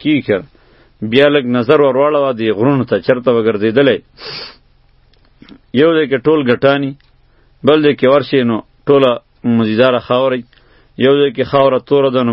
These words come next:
بل ځای کې سپینه ده، نو بل ځای کې سره ده، نو بل ځای کې تکه سپینه ده لکه چونه. او بعض ځای داسې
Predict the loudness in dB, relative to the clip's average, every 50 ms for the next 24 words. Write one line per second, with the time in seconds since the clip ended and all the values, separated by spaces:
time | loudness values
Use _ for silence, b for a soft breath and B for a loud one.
0 | 2 2 2 2 0 -2 -2 -4 -6 -8 -4 -2 -2 -2 0 0 -2 -2 -2 -2
1 | 0 0 0 0 0 -2 -2 -4 -6 -2 0 0 0 2 0 -2 -2 -4 b b
2 | b b b b _ -4 0 2 2 2 2 0 -2 -2 -4 -4 -4 -4 -2 -2
3 | -4 -4 -2 -2 -2 0 0 0 0 0 0 -2 -6 -8 -8 -4 -2 -2 0 0
4 | -2 -4 -6 -12 _ _ _ _ _ _ _ _ _ _ _ _ _ _ _ _
5 | _ _ _ _ _ _ _ _ _ -2 0 2 2 2 2 2 0 0 0 -2
6 | -2 -2 0 0 0 -2 -2 -2 -2